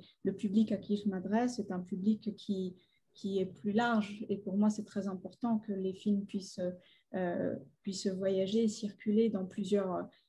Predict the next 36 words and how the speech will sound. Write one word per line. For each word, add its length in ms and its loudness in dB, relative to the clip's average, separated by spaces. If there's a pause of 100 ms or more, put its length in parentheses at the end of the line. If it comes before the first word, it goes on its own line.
(160)
dans 120 2
plusieurs, 600 2
euh, 180 2 (1080)
euh, 240 2
dans 180 0
plusieurs, 520 2
euh, 140 2
pays, 480 4
dans 140 4
plusieurs 400 -4
contextes 600 -2
et 120 -2
que 320 -2 (300)
les 140 -6
gens 180 4
se 340 -6
les 200 -2
approprient, 680 -2 (480)
euh, 280 -2
de 200 -4
façon 340 -4 (240)
différente 580 2
et 40 -4
qu'ils 260 -6
puissent 300 -8
les, 240 2
les, 380 0 (100)
les 100 -2
débattre 540 4
et 80 -2
les, 240 -4 (560)
et 60 -6
les, 420 2
euh, 480 -4 (340)
oui, 240 6
et 240 0